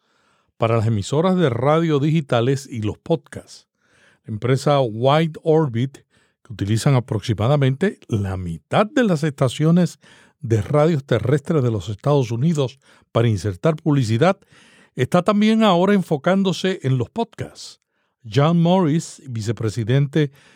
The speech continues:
de transmisión y bajo demanda en entrevista con Bit T V, aseguró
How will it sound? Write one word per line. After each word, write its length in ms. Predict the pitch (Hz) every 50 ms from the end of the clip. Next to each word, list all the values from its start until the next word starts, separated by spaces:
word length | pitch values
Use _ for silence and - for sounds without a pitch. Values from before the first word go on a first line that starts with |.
| _ _ _ _
de 120 | 120 117 110
transmisión 840 | - 156 139 147 156 131 - - 165 151 151 170 190 214 220 240 - _ _ _ _
y 120 | _ - 104
bajo 260 | 104 110 - 131 123
demanda 480 | 110 104 110 120 131 143 147 165 185 190
en 120 | 156 117
entrevista 500 | 104 104 - 110 113 127 135 - - 160
con 240 | 131 131 110 101 98
Bit 160 | - 190 - - _
T 120 | - 180
V, 360 | 156 160 165 147 120 120 117 - _ - - - _ _
aseguró 580 | - 131 113 - 175 175 214 214 190 156 147